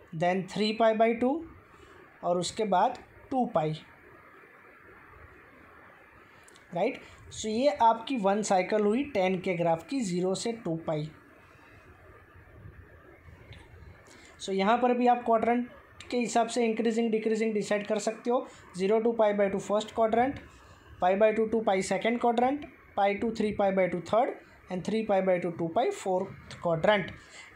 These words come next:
Here ten का principal period है पाई, क्योंकि every पाई के बाद वो repeat हो रहा है same। So ten का principal period होगा पाई। So tan A X is equal to pi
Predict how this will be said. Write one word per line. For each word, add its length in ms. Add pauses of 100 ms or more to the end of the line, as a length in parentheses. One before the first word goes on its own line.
(160)
Here 400 (540)
ten 340
का 120
principal 600
period 420
है 120 (100)
पाई, 260
क्योंकि 480 (140)
every 420
पाई 200
के 200
बाद 160
वो 140
repeat 420
हो 120
रहा 140
है 100
same। 380 (600)
So 240
ten 240
का 140
principal 560
period 260
होगा 260 (120)
पाई। 220 (360)
So 160 (140)
tan 340
A 80 (100)
X 300
is 180
equal 460
to 80 (160)
pi 240